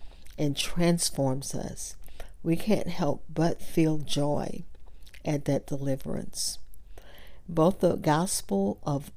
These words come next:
Luke and Acts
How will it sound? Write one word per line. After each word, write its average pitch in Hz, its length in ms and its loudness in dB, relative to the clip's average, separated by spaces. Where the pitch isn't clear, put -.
Luke 156 560 2
and 220 360 4
Acts - 720 -2